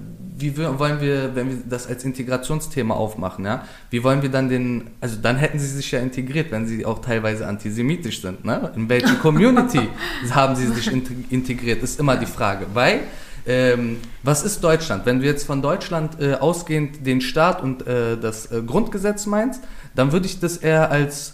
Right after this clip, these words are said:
Speaker 1: äh, Grundgesetz, äh, Feindlichkeit fast schon, äh, Dings. Aber diese Bilder, die die Jugendlichen haben, teilweise, einige davon kenne ich auch, äh, von Deutschen.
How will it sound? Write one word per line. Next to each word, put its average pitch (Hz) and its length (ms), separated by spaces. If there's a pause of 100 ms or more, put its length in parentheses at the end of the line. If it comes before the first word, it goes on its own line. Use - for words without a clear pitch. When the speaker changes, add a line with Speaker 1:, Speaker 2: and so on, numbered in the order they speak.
(140)
Speaker 1:
äh, 127 260
Grundgesetz, 127 840
äh, 113 140
Feindlichkeit 110 680
fast - 240
schon, 104 380
äh, 104 280
Dings. 101 280
Aber 110 480 (100)
diese 101 460 (680)
Bilder, 185 420
die 175 140
die 135 160
Jugendlichen 143 560
haben, 117 320 (320)
teilweise, 143 680
einige 113 320
davon 143 380
kenne 104 220
ich 104 140
auch, 104 260
äh, 110 280 (120)
von 139 140
Deutschen. 180 320